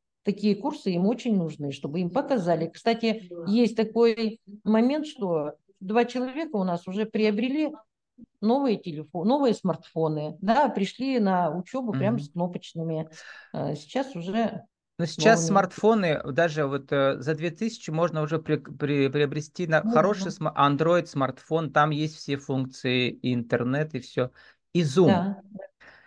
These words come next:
Speaker 2: А, я
Speaker 1: Да.
Speaker 2: хочу сказать коротко про... Вот мы щас с вами записываем в Zoom интервью, да, Наталья Ивановна?
Speaker 1: Мгм.
Speaker 2: И вы можете
Speaker 1: Мгм.
Speaker 2: весь ваш актив перевести в Zoom и встречаться с ним каждое утро, например, да,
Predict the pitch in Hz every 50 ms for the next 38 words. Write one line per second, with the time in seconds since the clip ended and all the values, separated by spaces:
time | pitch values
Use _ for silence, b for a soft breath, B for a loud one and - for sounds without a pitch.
0 | B B B _ - 139 135 131 127 131 - - 180 185 190 180 - - 170 151
1 | - - 160 143 190 220 220 - - 180 170 156 147 151 - - 147 131 123 120
2 | - - 135 135 127 123 120 117 - _ _ _ _ _ _ - 123 139 156 156
3 | 165 156 156 - 151 143 139 131 135 131 - 143 - - 143 139 131 123 120 175
4 | 233 240 226 175 147 127 - 143 123 117 113 117 107 107 95 120 120 135 143 135
5 | - 139 127 123 120 120 123 117 113 107 104 101 - - _ _ _ _ _ _
6 | - 220 214 - - 143 170 160 160 190 226 196 196 226 220 196 208 139 123 117
7 | - - - _ _ _ _ _ 123 139 196 214 - - 143 165 190 180 - 156
8 | 139 - - _ - 226 254 262 262 - - _ _ _ - 156 156 151 147 147
9 | - - - 170 151 127 113 117 120 180 247 285 311 311 - b b b b b
10 | b b b - 165 143 - 160 151 151 - 220 240 240 240 - 180 156 - 175
11 | 175 160 156 156 170 190 170 135 - 143 131 135 151 147 139 147 131 127 123 -
12 | - 120 117 104 110 123 120 117 113 113 113 104 104 120 127 135 135 131